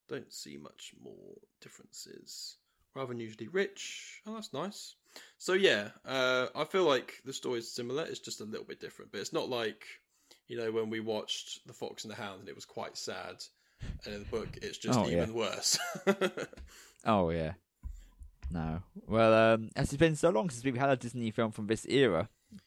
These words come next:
Speaker 2: that I've completely gone out for whole, was it based on the book?
Speaker 1: Mm.
Speaker 2: I'll have to, depending on what we look at next time, I'll have to look at that.
Speaker 1: Ooh.
Speaker 2: I don't think Elementals is,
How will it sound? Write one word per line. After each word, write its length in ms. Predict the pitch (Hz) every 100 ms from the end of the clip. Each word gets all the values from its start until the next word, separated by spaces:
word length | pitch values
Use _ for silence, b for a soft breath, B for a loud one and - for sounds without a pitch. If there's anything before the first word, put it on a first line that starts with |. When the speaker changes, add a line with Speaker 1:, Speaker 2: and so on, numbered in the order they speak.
| - 113
Speaker 2:
that 140 | 101
I've 120 | 110
completely 240 | - 131 95
gone 140 | 120
out 180 | 139 226
for 80 | 113
whole, 380 | 127 110 101 98 _ _ _
was 180 | 120 117
it 80 | 101
based 260 | 120 110
on 60 | 104
the 60 | 101
book? 300 | 165 - - _ 156
Speaker 1:
Mm. 340 | 170 147 107 -
Speaker 2:
I'll 80 | -
have 80 | 117
to, 80 | 117
depending 300 | - 160 147
on 100 | 131
what 160 | 127 -
we 100 | 123
look 220 | 123 123
at 100 | 90
next 220 | 107 -
time, 180 | - 90
I'll 60 | 98
have 120 | 98
to 80 | 92
look 200 | 82 -
at 60 |
that. 100 | - - - 117
Speaker 1:
Ooh. 60 |
Speaker 2:
I 40 | 123
don't 160 | 165
think 140 | 160 165
Elementals 640 | 147 131 120 101 101 90 85
is, 280 | 85 -